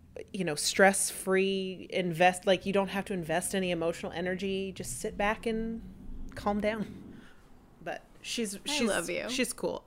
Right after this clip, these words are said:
Speaker 1: A V E L I N E, Evelyn. Evelyn. Um, she's
Speaker 2: Awesome.
Speaker 1: cool.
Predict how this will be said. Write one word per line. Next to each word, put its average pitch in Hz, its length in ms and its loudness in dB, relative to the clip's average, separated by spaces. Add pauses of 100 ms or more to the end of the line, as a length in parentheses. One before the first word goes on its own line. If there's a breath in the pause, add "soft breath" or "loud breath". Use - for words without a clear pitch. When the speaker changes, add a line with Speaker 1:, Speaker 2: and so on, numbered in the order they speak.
(140)
Speaker 1:
A 220 180 12
V 226 140 4
E 202 400 -2 (120)
L 185 380 4 (100)
I 170 300 4
N 190 460 -2
E, 147 360 -14
Evelyn. 160 480 -2 (400)
Evelyn. 170 400 4 (880 soft breath)
Um, 160 420 -10 (840)
she's - 100 -18
Speaker 2:
Awesome. 226 300 4
Speaker 1:
cool. 254 140 -2